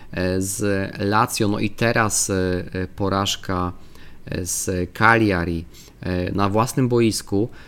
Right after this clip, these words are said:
E, Atalanta w tym sezonie gra zdecydowanie gorzej, e, u siebie, e, niż, e, na wyjeździe. Atalanta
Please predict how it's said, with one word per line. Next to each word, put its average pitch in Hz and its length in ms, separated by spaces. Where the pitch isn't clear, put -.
E, 92 440
Atalanta 113 800
w - 60
tym 156 220
sezonie 123 760
gra 110 360
zdecydowanie 117 920
gorzej, 104 560
e, 101 300
u 113 160
siebie, 104 760
e, 98 300
niż, 95 460
e, 95 320
na 98 160
wyjeździe. 107 540
Atalanta 107 600